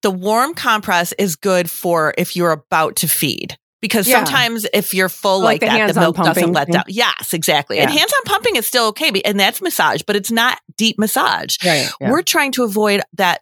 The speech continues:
Speaker 1: 'cause people will seriously bruise their
Speaker 2: People
Speaker 1: own
Speaker 2: will
Speaker 1: skin.
Speaker 2: go at it. Yeah.
Speaker 1: Yeah.
Speaker 2: Yeah. They're, like,
Speaker 1: And
Speaker 2: literally, like, trying to break it up like it's a kidney stone or something.
Speaker 1: Exactly.
Speaker 2: Like, let me
Speaker 1: Yes. And it's like,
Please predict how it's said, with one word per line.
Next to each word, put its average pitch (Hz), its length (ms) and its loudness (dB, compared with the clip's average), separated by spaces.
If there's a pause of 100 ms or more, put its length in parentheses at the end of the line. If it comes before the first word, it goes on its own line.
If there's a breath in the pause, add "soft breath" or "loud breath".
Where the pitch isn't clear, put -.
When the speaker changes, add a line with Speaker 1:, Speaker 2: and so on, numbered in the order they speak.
Speaker 1:
'cause 196 120 -6
people 392 260 -2
will 233 220 0
seriously 214 460 0
bruise 180 300 0
their 151 120 4
Speaker 2:
People 294 160 2
Speaker 1:
own 269 60 0
Speaker 2:
will 254 80 2
Speaker 1:
skin. - 120 0
Speaker 2:
go 180 180 2
at 147 220 -2
it. 110 240 -10
Yeah. 139 340 -2
Speaker 1:
Yeah. 233 220 0
Speaker 2:
Yeah. 139 260 -2 (140)
They're, 214 120 0
like, 220 180 0
Speaker 1:
And 214 80 -12
Speaker 2:
literally, 202 300 2
like, 160 200 -2
trying 208 280 0
to 208 60 -2
break 175 380 -2
it 180 80 0
up 165 240 0
like 151 180 -2
it's 151 180 -6
a 143 260 -2 (120)
kidney 170 280 0
stone 135 280 -4
or 143 100 -8
something. 143 420 -14 (120)
Speaker 1:
Exactly. 240 840 -2
Speaker 2:
Like, 165 120 2
let 330 200 2
me 175 40 4
Speaker 1:
Yes. 160 140 -2
And 202 140 0
it's 208 160 0
like, 190 120 -2